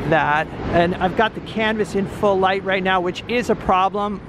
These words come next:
but once I've got all the colors blocked in, then I'm gonna turn the canvas so it doesn't have direct light on it, so I can judge the values and colors better. So, but for now, during the blocking, it's not really a problem.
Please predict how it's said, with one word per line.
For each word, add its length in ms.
but 380
once 180
I've 140
got 160
all 160
the 80
colors 340
blocked 320
in, 160
then 160
I'm 120
gonna 160
turn 320
the 80
canvas 420
so 100
it 80
doesn't 220
have 160
direct 340
light 220
on 140
it, 100
so 100
I 60
can 180
judge 280
the 80
values 480
and 160
colors 340
better. 320
So, 300
but 140
for 120
now, 240
during 220
the 60
blocking, 520
it's 200
not 160
really 200
a 40
problem. 520